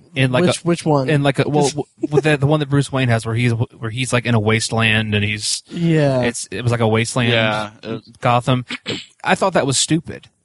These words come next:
Speaker 1: Let me,
Speaker 2: Mm-hmm.
Speaker 1: let me say it was
Speaker 2: <laughs>
Speaker 1: stupid, but I think it influenced the character a lot 'cause it sends, you know, it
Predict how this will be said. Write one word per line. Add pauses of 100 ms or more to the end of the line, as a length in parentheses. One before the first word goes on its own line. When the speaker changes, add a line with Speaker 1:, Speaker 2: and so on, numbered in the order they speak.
Speaker 1:
Let
me,
Speaker 2:
Mm-hmm.
Speaker 1:
let
me
say
it
was
Speaker 2:
<laughs>
Speaker 1:
stupid, (240)
but
I
think
it
influenced
the
character
a
lot
'cause
it
sends,
you
know,
it